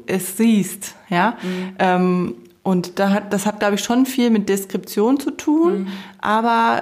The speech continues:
Speaker 1: ähm, darin, dass es auch de-, mit einer positiven Folge oder Reaktion des Kindes zu tun hat, hat es auch mit einer positiven Bewertung zu tun.
Speaker 2: Mhm.
Speaker 1: Also diese, was du gerade sagtest,
Speaker 2: Geht.
Speaker 1: „Folge dem Kind“, ja,
Speaker 2: Mhm.
Speaker 1: ähm, so wird, glaub ich, auch in der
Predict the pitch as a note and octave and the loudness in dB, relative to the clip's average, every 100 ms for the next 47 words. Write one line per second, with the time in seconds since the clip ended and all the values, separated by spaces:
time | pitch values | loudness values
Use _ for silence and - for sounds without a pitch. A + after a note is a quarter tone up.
0 | G#3+ G#3+ G#3+ G#3 G3 G3 A#3+ B3 A#3+ A#3 | 0 0 2 2 2 0 0 2 2 2
1 | G3+ G3+ G3 - G3+ G3+ - G3+ G3+ G#3 | 0 -2 -6 -4 -4 -4 -6 -2 0 0
2 | G3+ G3+ F#3+ - A#3+ A3+ - A3+ G#3+ G#3+ | 0 0 -2 0 0 -2 -2 0 2 2
3 | G3+ G3+ - A3 A#3+ A#3+ A#3 A#3 - F#3 | 2 -2 0 0 2 2 2 2 0 0
4 | F#3 F#3 F#3 - G#3+ G#3+ G3+ - C4+ C4 | 0 -2 -4 -4 0 2 0 -2 2 4
5 | G#3 - F#3+ - G3+ G3 G3 G#3 G3+ G#3+ | 2 -2 -8 -4 0 2 4 2 2 -2
6 | G#3 - G3 G3+ F#3+ F#3+ G3+ F#3 - G3 | 0 0 0 0 -2 -2 -4 -4 -2 0
7 | F#3+ F3+ F3+ F#3 F3 D3+ - - - D#3+ | 0 2 0 0 -4 -6 -10 -12 -8 -4
8 | D#3+ E3 - - - - F#3+ F3 F3 F#3+ | -4 -6 -14 -20 -20 -10 -8 -6 0 2
9 | F3 F3 - F3+ F3 F#3 F#3+ F#3 G3 F3+ | 2 0 -2 -4 -4 -2 -2 -2 0 2
10 | F3+ F#3 G#3 F#3+ F#3+ G3 F#3+ F3 F3+ - | 2 0 0 -2 0 2 2 2 0 2
11 | B3+ C#4 - G3+ G3 G3 F#3+ F3+ F#3 - | 4 4 2 0 0 0 -8 -10 -8 0
12 | F#3+ F#3 F#3 F3+ - G3 F#3 G3 - F3+ | 2 2 2 -2 -4 0 0 2 0 0
13 | - F#3 - F3+ F3+ F3 E3 | -2 -2 -2 -2 0 2 2